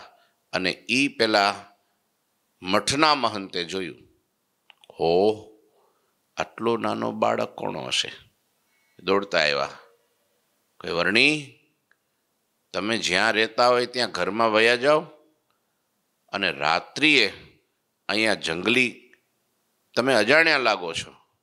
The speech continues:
એટલે તમને ખબર નથી કે બહારથી આવ્યા છો, તો આપણા આશ્રમમાં આવતા રહ્યો, પણ અહીં બહાર રહેવું જોખમ છે. અહીંયા રાત્રે જંગલી સિંહ,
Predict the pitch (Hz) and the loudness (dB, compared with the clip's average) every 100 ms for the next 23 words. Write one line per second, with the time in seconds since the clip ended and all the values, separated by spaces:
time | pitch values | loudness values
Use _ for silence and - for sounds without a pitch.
0 | _ _ _ 85 87 110 113 101 127 143 | _ _ _ -20 -10 -6 -6 -4 0 2
1 | 143 143 110 80 - _ _ _ - 95 | 2 -2 -6 -14 -16 _ _ _ -14 -12
2 | 87 98 117 123 170 156 123 92 82 71 | -2 2 2 0 0 2 4 2 -2 -8
3 | - _ _ _ _ _ _ - 120 160 | -16 _ _ _ _ _ _ 0 0 2
4 | 160 160 - 156 156 135 123 135 160 170 | 2 2 -2 -2 2 0 2 -2 -2 -6
5 | - _ _ _ _ _ _ _ _ _ | -10 _ _ _ _ _ _ _ _ _
6 | _ _ _ _ _ _ _ _ 98 92 | _ _ _ _ _ _ _ _ -2 -2
7 | 80 87 120 127 127 135 135 90 104 - | 2 4 4 2 0 0 -2 0 0 2
8 | 143 127 - 71 - _ _ _ _ _ | -2 0 -6 -8 -18 _ _ _ _ _
9 | _ _ _ _ _ _ _ _ _ _ | _ _ _ _ _ _ _ _ _ _
10 | _ _ _ _ _ _ _ _ _ _ | _ _ _ _ _ _ _ _ _ _
11 | - 95 92 90 101 - 101 80 90 98 | -4 0 2 4 2 0 -10 -6 -6 -4
12 | 104 98 90 - 104 104 | -2 -2 -2 -2 -2 -4